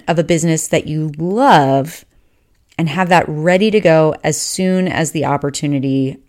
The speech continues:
arises. So maybe you have been, you know, sort of a hybrid wedding and,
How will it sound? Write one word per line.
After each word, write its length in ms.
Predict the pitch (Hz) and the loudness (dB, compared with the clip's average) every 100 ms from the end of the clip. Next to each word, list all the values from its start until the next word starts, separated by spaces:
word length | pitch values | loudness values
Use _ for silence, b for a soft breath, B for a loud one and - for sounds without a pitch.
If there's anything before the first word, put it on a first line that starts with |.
| - | -4
arises. 680 | 139 113 - - - - - b b b b b | -2 -2 -4 -8 -12 -14 -18 b b b b b
So 880 | - - 190 175 170 165 160 160 - _ _ _ _ _ _ | -12 2 6 8 8 6 6 2 -2 _ _ _ _ _ _
maybe 760 | 175 190 269 277 277 277 254 - | 0 2 4 4 4 2 0 -4
you 480 | 190 202 196 196 190 | -4 0 2 2 0
have 440 | - 170 160 156 | -2 -2 -4 -2
been, 680 | 170 165 165 165 165 165 - 302 | 0 2 2 0 0 -4 -8 -8
you 100 | 170 | -4
know, 480 | 151 143 143 143 - - | -2 0 0 -2 -8 -16
sort 260 | - 165 | -4 -2
of 80 | 151 | 0
a 180 | 147 147 | 0 -2
hybrid 520 | - 185 170 175 156 | -2 0 4 4 4
wedding 420 | 143 165 170 165 | 2 4 4 2
and, 400 | 151 156 151 151 | 0 0 0 -4